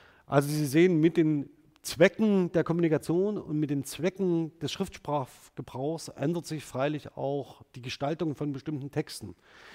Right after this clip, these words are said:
Wenn Sie sich das Zwiebelschalen-Modell noch mal vorstellen, also wenn Sie in einer Stadt leben und Sie brauchen Rechts- und Verwaltungstexte und müssen irgendwie das Gemeinwesen organisieren, dann sollten Sie vielleicht was dazu aufschreiben,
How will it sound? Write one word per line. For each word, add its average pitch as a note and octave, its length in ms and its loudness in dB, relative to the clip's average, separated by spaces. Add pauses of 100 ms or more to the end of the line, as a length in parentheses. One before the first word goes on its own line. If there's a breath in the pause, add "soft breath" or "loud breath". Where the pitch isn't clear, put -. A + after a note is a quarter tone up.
(220 loud breath)
Wenn C#3 180 0
Sie C#3 80 -4
sich D3+ 100 -4
das D3 140 -4
Zwiebelschalen-Modell E3+ 1080 -2
noch D#3+ 120 0
mal C#3 180 -2
vorstellen, F3+ 720 -2 (420 loud breath)
also D3+ 340 2
wenn D#3+ 140 0
Sie D3+ 100 -4
in C#3+ 100 -4
einer C#3+ 80 -4
Stadt D#3+ 280 0
leben E3 440 2 (480)
und C#3+ 180 -4
Sie B2+ 80 -8
brauchen D3 460 0
Rechts- D3+ 280 -2
und D3+ 60 -4
Verwaltungstexte D3 840 -2
und C3 120 -4
müssen D3 240 -6
irgendwie C3+ 300 -4
das C3+ 120 -4
Gemeinwesen C#3+ 640 -2
organisieren, C#3 840 -4 (140)
dann B2 180 -4
sollten D#3 340 0
Sie C#3 140 -8
vielleicht C3 380 -2
was C#3 100 -8
dazu C3 200 -6
aufschreiben, F3 680 0